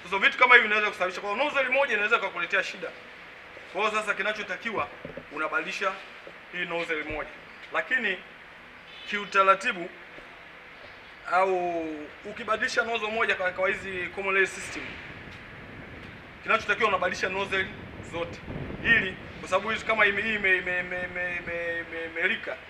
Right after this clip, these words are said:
au ime-, imekufa, kwa hiyo hizi zingine na zenyewe zitaanza, zitakuwa zimeshaanza kufa. Kwa hiyo ukiweka mpya, performance inakuwa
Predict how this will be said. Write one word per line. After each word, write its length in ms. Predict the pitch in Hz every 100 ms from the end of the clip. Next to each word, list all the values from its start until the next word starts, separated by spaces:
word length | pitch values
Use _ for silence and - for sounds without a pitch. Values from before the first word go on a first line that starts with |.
| - - - - 165
au 120 | 185
ime-, 160 | 180 170
imekufa, 440 | 170 170 214 -
kwa 400 | - - - -
hiyo 120 | 160
hizi 140 | 170 165
zingine 240 | 175 175
na 60 | 156
zenyewe 200 | 165 151
zitaanza, 380 | 147 151 160 165 - - - - - -
zitakuwa 260 | - 151 175
zimeshaanza 500 | 156 151 160 160 151
kufa. 180 | 151 -
Kwa 20 |
hiyo 140 | 208
ukiweka 300 | 226 220 233
mpya, 320 | 220 226 156 151 - 196 190
performance 400 | 180 190 190 175
inakuwa 280 | 160 175